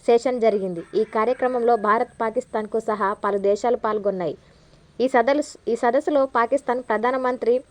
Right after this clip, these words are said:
షెహబాజ్ షరీఫ్ మాట్లాడుతూ, సింధు నది జలాల ఒప్పందాన్ని భారత్ నిలుబందల చేయ-,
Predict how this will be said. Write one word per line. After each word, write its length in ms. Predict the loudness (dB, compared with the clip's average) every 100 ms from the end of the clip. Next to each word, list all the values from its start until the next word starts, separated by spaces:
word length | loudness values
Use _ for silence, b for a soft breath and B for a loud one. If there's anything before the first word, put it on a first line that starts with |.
| b b b b
షెహబాజ్ 600 | 0 4 4 6 4 2 -6
షరీఫ్ 460 | 2 4 4 0 -12 -4
మాట్లాడుతూ, 520 | -2 2 0 2 0 0 b b b _
సింధు 240 | -2 0 2
నది 240 | 6 6
జలాల 400 | 8 8 8 8
ఒప్పందాన్ని 640 | 4 2 0 0 0 0 -2 b b -8
భారత్ 360 | 2 4 2 -2 -10
నిలుబందల 560 | -2 2 4 4 4 2
చేయ-, 340 | 4 2 2